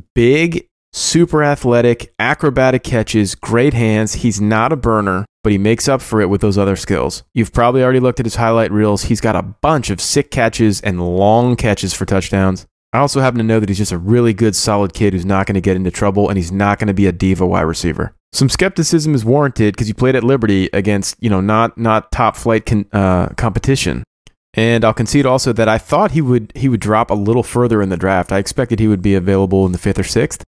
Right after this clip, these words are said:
but I'm not surprised that they took him in the fourth. He's definitely not a reach. I was really happy when they grabbed him.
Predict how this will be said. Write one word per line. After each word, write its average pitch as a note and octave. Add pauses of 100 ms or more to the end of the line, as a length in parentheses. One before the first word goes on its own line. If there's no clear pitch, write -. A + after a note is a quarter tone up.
but A2+
I'm A2
not C#3+
surprised B2+
that C#3+
they B2+
took B2+
him C3
in B2+
the B2
fourth. B2+
He's G2+
definitely B2
not A2+
a G#2
reach. G2+
I -
was G2
really A2
happy G#2+
when G#2+
they F#2
grabbed F#2+
him. G2